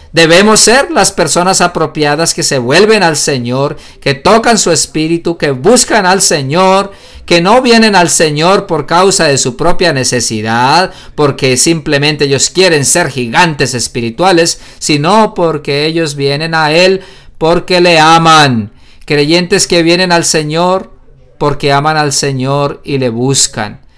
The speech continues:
para que Él les dé la visión. Especialmente con los nuevos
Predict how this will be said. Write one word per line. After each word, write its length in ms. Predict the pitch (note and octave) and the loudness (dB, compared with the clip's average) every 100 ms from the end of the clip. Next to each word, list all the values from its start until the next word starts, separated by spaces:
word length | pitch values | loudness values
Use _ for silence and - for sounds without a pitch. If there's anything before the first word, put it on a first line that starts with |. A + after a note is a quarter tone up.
| _ - - | _ -14 -4
para 300 | B2 B2 A#2+ | -2 -2 -4
que 460 | B2 A#2+ C3+ D3+ | -6 -2 0 0
Él 200 | D#3 D#3 - - | -2 -6 -16 -12
les 240 | B2 A2 G#2+ | -8 -6 -6
dé 380 | A#2+ B2+ B2+ - - - | -6 -8 -12 -20 -20 -16
la 240 | A#2+ A#2 B2+ | -8 -4 -4
visión. 500 | B2+ - - - - - - - - - _ _ - - - - - - - - | -6 -8 -10 -14 -20 -20 -20 -20 -20 -20 _ _ -20 -20 -20 -20 -20 -20 -12 -2
Especialmente 1200 | D#3 - E3+ C#3+ G#3 G3+ F3 C#3 A2+ A#2 F#2 - - - - - - _ - | 0 2 2 2 4 4 2 0 -4 -8 -10 -16 -20 -20 -20 -20 -20 _ -6
con 200 | D3 D3 | -4 0
los 200 | C#3+ C#3+ | 0 0
nuevos 720 | C#3 F#3 D#3 G2+ - - - | 0 2 0 -2 -6 -8 -10